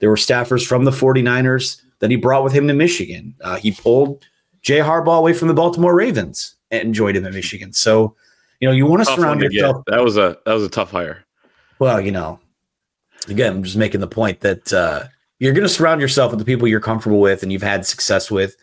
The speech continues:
Speaker 1: and you know that you can trust because,
Speaker 2: And they
Speaker 1: you know,
Speaker 2: get
Speaker 1: they're
Speaker 2: to choose where they go. They
Speaker 1: Yeah.
Speaker 2: get to choose. And Michigan can feel free to offer more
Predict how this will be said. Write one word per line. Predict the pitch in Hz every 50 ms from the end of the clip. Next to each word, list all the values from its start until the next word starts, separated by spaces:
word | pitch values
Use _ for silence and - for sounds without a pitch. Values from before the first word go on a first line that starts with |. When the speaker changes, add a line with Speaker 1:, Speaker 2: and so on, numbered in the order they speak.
| _ _ _ _ _ _ _
Speaker 1:
and | - 151 160
you | 170
know | 170 170 165
that | 160 156
you | 156 160
can | 135 147 139
trust | 131 - 170 170 127 98 - - -
because, | - 117 - 123 120 113 110 107 107 - - - _ _ _ _ _ _ _ _ _
Speaker 2:
And | 160 180 170
they | 147 180 196
Speaker 1:
you | 214
know, | 226
Speaker 2:
get | 202 190
Speaker 1:
they're | 156 165
Speaker 2:
to | 175
choose | - - - 220 220 208 180 135 110 98 - - - - _ _ _ _ _ _
where | 110 123 147 156
they | 139 139 135
go. | 120 127 135 120 - - _ _ _ _ _ _ _ _ _ _ _
They | - - -
Speaker 1:
Yeah. | - 147 127
Speaker 2:
get | 170 151
to | - _ - - -
choose. | 165 147 123 104 - - _ - _ -
And | - 151 151
Michigan | 156 180 185 - 190 156 156 143
can | - - 135
feel | - - 170 165 151
free | - - 143 160 160 151 135 123 117 117 _ _ _ _ _ _ _ _ _
to | - 143
offer | 98 123 135 139 - - 135 123
more | 123 131 135 139 143 143 143 139 -